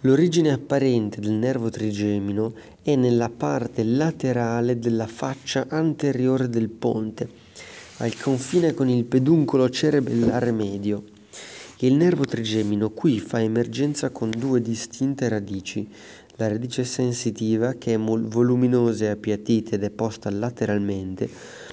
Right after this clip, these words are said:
la radice motrice, che è piccola e cilindrica ed è situata medialmente. Dalla loro emergenza le due radici del nervo trigemino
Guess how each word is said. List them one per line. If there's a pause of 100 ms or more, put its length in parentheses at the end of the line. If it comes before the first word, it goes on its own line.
(280)
la
radice
motrice,
che
è
piccola
e
cilindrica
ed
è
situata
medialmente. (1040)
Dalla
loro
emergenza
le
due
radici
del
nervo (300)
trigemino